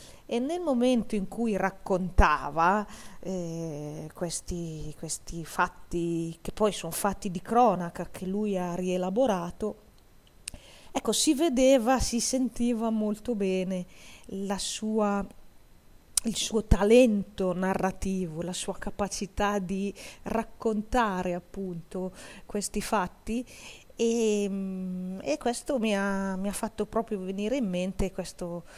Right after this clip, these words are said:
mm, questo aspetto proprio del racconto, del narrare, perché da grande scrittore, insomma, quale è,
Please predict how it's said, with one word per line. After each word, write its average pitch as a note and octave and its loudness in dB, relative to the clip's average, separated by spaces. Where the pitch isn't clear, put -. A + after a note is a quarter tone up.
mm, D#3+ -14
questo - -10
aspetto F#3+ -2
proprio F#3+ -2
del F#3+ -2
racconto, G3 -2
del F#3+ -4
narrare, F3 -4
perché B3+ 6
da G3 6
grande E3+ 4
scrittore, E3+ -2
insomma, E3 -4
quale F#3+ -4
è, F#3+ 2